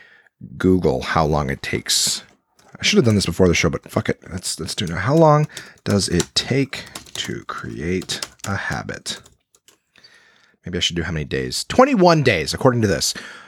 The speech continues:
Uh, so I'll just read. This is from brainpickings dot org.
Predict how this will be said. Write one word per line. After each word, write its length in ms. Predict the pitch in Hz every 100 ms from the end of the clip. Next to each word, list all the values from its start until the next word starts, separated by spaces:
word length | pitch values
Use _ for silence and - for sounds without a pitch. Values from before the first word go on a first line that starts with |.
| - -
Uh, 160 | 78
so 120 | 76 101
I'll 40 |
just 180 | 110 -
read. 180 | 110 98
This 200 | 98 98
is 80 |
from 360 | - 90 85 80 -
brainpickings 840 | 85 101 113 104 98 87 85 87
dot 200 | 78 78
org. 260 | 92 87